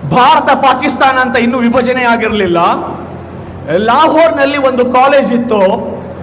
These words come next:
ಆ ಕಾಲೇಜ್ನಲ್ಲಿ ಒಬ್ಬ ಪ್ರೊಫೆಸರ್ ಇದ್ರು, ಅವ್ರ ಹೆಸರು ಅನಿಲೇಂದ್ರ ಗಾಂಗೂಲಿ ಅಂತ. ಅದೇ ಕಾಲೇಜಿನಲ್ಲಿ ಒಬ್ಬ ಸ್ಟೂಡೆಂಟ್ ಇದ್ರು, ಅವ್ರ ಹೆಸರು ಅಬು ಸಲಾಂ ಅಂತ. ಅಲ್ಲಿ ಅನಿಲೇಂದ್ರ ಗಾಂಗೂಲಿ ಅವರು ಫಿಸಿಕ್ಸ್ ಪಾಠ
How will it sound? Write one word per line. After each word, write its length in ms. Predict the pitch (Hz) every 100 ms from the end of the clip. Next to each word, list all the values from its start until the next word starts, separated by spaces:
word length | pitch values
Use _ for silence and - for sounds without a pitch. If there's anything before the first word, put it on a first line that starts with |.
| - - 240
ಆ 80 |
ಕಾಲೇಜ್ನಲ್ಲಿ 720 | 277 277 285 330 311 285 285 294
ಒಬ್ಬ 300 | 262 233 254
ಪ್ರೊಫೆಸರ್ 380 | 247 240 277
ಇದ್ರು, 240 | 240 190 226
ಅವ್ರ 120 | 214
ಹೆಸರು 240 | 220 254
ಅನಿಲೇಂದ್ರ 480 | 214 220 240 269 240
ಗಾಂಗೂಲಿ 600 | 196 202 226 233 240 214
ಅಂತ. 220 | 175 165 180 202 294 - - - - - - - - -
ಅದೇ 220 | 233 330 359
ಕಾಲೇಜಿನಲ್ಲಿ 680 | 330 302 294 285 277 285
ಒಬ್ಬ 240 | 302 254 247
ಸ್ಟೂಡೆಂಟ್ 540 | 254 285 320 294 254
ಇದ್ರು, 220 | 240 240
ಅವ್ರ 160 | 294 247
ಹೆಸರು 220 | 240 302
ಅಬು 300 | 226 202 294
ಸಲಾಂ 460 | 240 214 233 220 214
ಅಂತ. 220 | 165 170 135 - - - - - - - - - - - - - - - - - - -
ಅಲ್ಲಿ 520 | 311 339 320 285 262 233
ಅನಿಲೇಂದ್ರ 480 | 214 277 330 330
ಗಾಂಗೂಲಿ 480 | 277 269 294 311 294
ಅವರು 160 | 269 254
ಫಿಸಿಕ್ಸ್ 380 | 269 339 330 262
ಪಾಠ 160 | 247